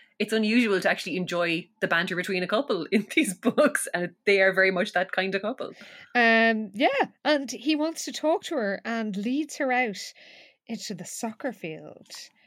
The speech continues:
Speaker 2: And she's ready for him to apologise for accident, you know, basically saying, "Look, I'm really sorry. I, um,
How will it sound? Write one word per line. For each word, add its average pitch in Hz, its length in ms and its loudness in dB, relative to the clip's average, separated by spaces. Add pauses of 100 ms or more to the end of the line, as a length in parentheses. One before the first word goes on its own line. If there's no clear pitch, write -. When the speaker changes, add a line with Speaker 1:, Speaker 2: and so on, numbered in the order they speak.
(300)
Speaker 2:
And 185 100 -10
she's 269 420 -2
ready 233 440 -4
for 196 140 -8
him 170 280 -6
to 180 140 -8
apologise 175 880 -6 (140)
for - 180 -16
accident, 160 600 -10
you 208 100 -2
know, 131 240 -4 (420)
basically 160 380 -6
saying, 165 200 -8
"Look, 170 180 -10
I'm 165 80 -8
really 170 160 -10
sorry. 143 380 -8
I, 147 420 -10 (460)
um, 147 420 -12